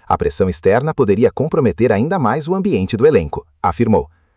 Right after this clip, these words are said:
A diretoria optou pela mudança para evitar que a situação se tornasse insustentável. Apesar das críticas que tem recebido, Rui Costa assume a responsabilidade pelas decisões tomadas. Ele relembra que mudanças são parte da rotina do futebol,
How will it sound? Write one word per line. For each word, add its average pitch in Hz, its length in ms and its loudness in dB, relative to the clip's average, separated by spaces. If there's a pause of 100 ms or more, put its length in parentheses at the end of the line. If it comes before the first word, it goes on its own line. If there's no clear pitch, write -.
(300)
A 87 100 0
diretoria 80 560 0
optou - 300 2
pela 80 180 2
mudança 104 480 0
para 135 180 2
evitar 92 380 0
que - 80 -2
a 85 60 -2
situação 98 440 0
se 180 120 -4
tornasse 196 480 0
insustentável. 160 720 -2 (680)
Apesar 92 460 2
das 73 160 -8
críticas - 480 -2
que 85 100 -8
tem 113 160 2
recebido, 156 480 -2 (280)
Rui 175 160 2
Costa 123 360 0
assume 131 360 -2
a - 20 -4
responsabilidade 160 880 0
pelas 135 240 0
decisões 104 460 -2
tomadas. 80 480 0 (420)
Ele 90 160 2
relembra 90 480 0
que 110 100 -4
mudanças 92 480 0
são 78 140 -6
parte 110 340 2
da 156 100 0
rotina 113 360 -2
do 101 80 0
futebol, 107 400 2